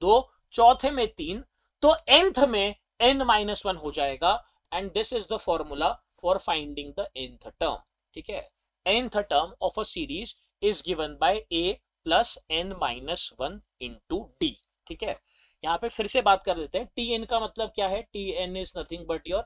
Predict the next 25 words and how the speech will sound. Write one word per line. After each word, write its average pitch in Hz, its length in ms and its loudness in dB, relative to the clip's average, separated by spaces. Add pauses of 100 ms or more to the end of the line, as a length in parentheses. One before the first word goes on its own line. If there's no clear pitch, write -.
(140)
nth 196 240 -4
term, - 280 -14 (160)
राइट? 175 200 -12 (140)
जिस - 220 -8
भी 208 80 -6
टर्म 185 220 0
की 190 140 -6
आप 196 80 2
बात 156 240 0
कर 135 120 -8
रहे 113 160 -14
हो, - 120 -20 (680)
ए 220 160 4
क्या 240 260 8
है? 220 280 2 (220)
ए 196 140 2
है 208 120 0
आपका 196 380 4
फर्स्ट - 400 -4
टर्म, 190 160 0 (720)
ठीक 180 180 -12
है, 185 300 -4
A 175 260 0
is 160 220 -4
your 175 160 0